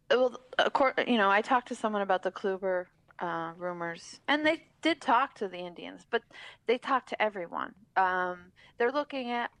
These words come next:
all possibilities. I think you're seeing them being very aggressive, maybe a little more energetic. Um, you know, I think Sandy Alderson had his ways. He knew,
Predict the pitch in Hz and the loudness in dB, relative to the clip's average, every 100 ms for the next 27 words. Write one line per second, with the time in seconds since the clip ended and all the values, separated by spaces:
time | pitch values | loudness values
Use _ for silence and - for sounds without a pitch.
0 | - 220 220 220 - 190 - 196 185 175 | -2 0 2 -2 -4 -10 -10 -8 -8 -8
1 | 170 196 254 247 247 - 254 226 220 208 | -6 -4 -4 -6 -6 -6 -8 -6 -2 -2
2 | 196 202 196 190 190 - - _ 180 226 | -2 -8 -8 -12 -16 -20 -20 _ 2 4
3 | 247 254 - 196 185 - 208 202 190 190 | 6 2 2 0 0 -4 -4 0 -2 -4
4 | 208 214 220 226 214 - 190 180 220 226 | -4 -2 -2 -4 -12 -6 -4 0 -2 -2
5 | 214 190 202 190 196 175 175 196 _ - | -4 -2 -4 -6 -4 -2 -2 -4 _ -20
6 | _ _ _ 180 170 170 165 170 _ _ | _ _ _ -4 -2 -2 -6 -16 _ _
7 | _ - 269 214 196 202 _ _ - 226 | _ -8 -2 0 0 -4 _ _ -4 -2
8 | - 120 - - _ - _ - - - | -2 -6 -14 -20 _ -20 _ -20 -20 0
9 | 262 240 247 214 220 220 - 220 208 196 | 2 4 4 4 4 2 2 0 0 -2
10 | 185 208 196 214 196 190 180 185 220 233 | 2 4 4 2 -2 2 2 2 -2 -6
11 | 208 185 196 202 | -12 -8 -6 -8